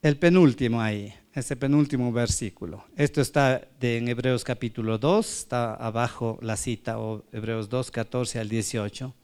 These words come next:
Dice, Por lo cual debía ser en todo semejante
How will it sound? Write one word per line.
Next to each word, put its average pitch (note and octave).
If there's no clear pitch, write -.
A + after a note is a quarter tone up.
Dice, A#3
Por A#3+
lo B3
cual D4+
debía C4
ser D4
en G#3+
todo F4
semejante B3+